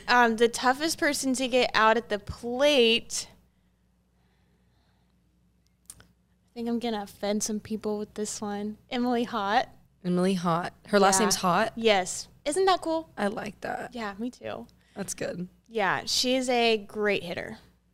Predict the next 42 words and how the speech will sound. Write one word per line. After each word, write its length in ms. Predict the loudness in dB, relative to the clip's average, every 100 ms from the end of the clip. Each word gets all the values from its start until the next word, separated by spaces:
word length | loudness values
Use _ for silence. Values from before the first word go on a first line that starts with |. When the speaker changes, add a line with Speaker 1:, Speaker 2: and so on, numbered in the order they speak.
| -4
Speaker 2:
Really? 340 | -2 2 0 -4 _ -20 -20 -16
Speaker 1:
Yeah. 260 | -10 -10 -12 -20 _
She 140 | -6 -2
has 140 | 0
Speaker 2:
Oh. 40 | -2
Speaker 1:
my 80 |
number. 420 | -2 -4 -6 -10 -12 _ _ _
Speaker 2:
Oh, 200 | -4 -2
look 200 | -4 -8
at 60 | -10
that. 180 | -6 4
Wait, 240 | 4 6
what? 160 | 4 6
You 160 | 4
were 100 | 4
two? 400 | 4 6 6 6 0 _ _ _ _ _
Speaker 1:
Yeah, 220 | 2 4
I 60 | 6
was 180 | 4 0
two. 220 | -2 0
I'm 160 | -2 -4
eight 200 | -8 -8
now. 140 | -8 0
Speaker 2:
And 100 | 4
now 140 | 6
you're 180 | 6 2
eight. 320 | 0 0 -2 -4
Speaker 1:
Mm-hmm. 160 | -2
Speaker 2:
Mm, 400 | 2 2 2 0 -4 -10 -4
two's 220 | -2 -2
a 60 |
good 160 | -2 -2
number. 500 | 0 0 0 0 -2 -6 _ _ -6
But 80 | -2
it's 140 | 0
okay. 280 | 0 0 -2 -6 _ _ _ _ _ _
Just 360 | -4 -2 -2 -2
keep 180 | -4
on 100 | -4
striking 360 | -4 -4 -6 -8
her 100 | -8
out. 160 | -8